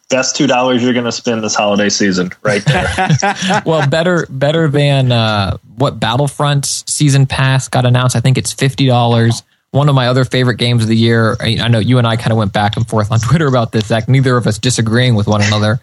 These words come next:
Speaker 2: But
Speaker 1: <laughs>
Speaker 2: Batman is an amazing game. But forty dollars so far for that season pass, like,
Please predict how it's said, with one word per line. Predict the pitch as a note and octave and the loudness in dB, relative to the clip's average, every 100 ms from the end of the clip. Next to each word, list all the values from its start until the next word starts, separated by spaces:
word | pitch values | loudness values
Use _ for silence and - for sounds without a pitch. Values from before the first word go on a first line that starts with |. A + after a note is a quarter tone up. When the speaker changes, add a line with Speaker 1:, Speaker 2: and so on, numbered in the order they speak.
| - - - | -8 -14 -2
Speaker 2:
But | B2+ - | -2 0
Speaker 1:
<laughs> | - | -2
Speaker 2:
Batman | C#3 C#3+ C3+ B2 A#2 - | -2 0 2 2 0 0
is | C3+ | 0
an | B2+ | 2
amazing | A#2+ B2 C#3 C3 | 2 2 2 2
game. | C3+ C3+ | 4 2
But | F2 | 0
forty | - C3+ C#3+ D#3 | -4 0 2 2
dollars | C#3+ C3+ D3+ D#3 | 2 2 2 2
so | - C#3+ | 2 0
far | C3 D3 | 0 -2
for | C#3+ B2 | 0 0
that | C3 | 0
season | - - C#3+ C#3 | 0 2 4 2
pass, | C3+ C#3 D3 - | 2 -2 -2 -2
like, | A#2+ A2 | -2 -2